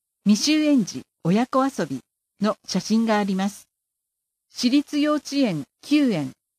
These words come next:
すべての園で三年保育と預かり保育を実施しています。詳しくは、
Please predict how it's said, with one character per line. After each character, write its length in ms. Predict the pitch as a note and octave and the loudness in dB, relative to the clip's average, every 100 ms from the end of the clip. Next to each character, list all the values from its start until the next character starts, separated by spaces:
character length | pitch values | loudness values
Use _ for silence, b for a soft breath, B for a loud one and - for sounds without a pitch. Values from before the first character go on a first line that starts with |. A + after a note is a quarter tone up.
| _ _ _ | _ _ _
す 180 | - C#4 | -6 -2
べ 120 | F4 | 0
て 120 | C4 | 0
の 160 | G3 E3+ | 0 0
園 240 | G3+ G3 D#3 | -2 -2 -2
で 180 | D#3 _ _ _ | -6 _ _ _
三 300 | - C#4 C#4+ | 0 4 6
年 200 | D4 C#4+ | 4 4
保 120 | C#4 | 2
育 200 | B3+ - | -2 -4
と 180 | - C#3 _ - | -10 -10 _ -4
預 260 | F3 A#3+ | -2 -2
か 100 | C4+ | -2
り 100 | C#4 | -2
保 160 | B3 C4+ | 0 0
育 280 | B3 - E3+ | 0 -2 -4
を 80 | - | -4
実 280 | D3+ E3+ - | -6 -6 -4
施 60 | G3+ | -6
し 80 | |
て 120 | - F3+ | -4 -4
い 80 | |
ま 160 | E3+ F3 | -2 -6
す。 180 | - - _ _ _ - | -8 -20 _ _ _ -4
詳 160 | B3 D#4 | 0 0
し 100 | - | -2
く 140 | B3 | -4
は、 140 | F#3+ | -4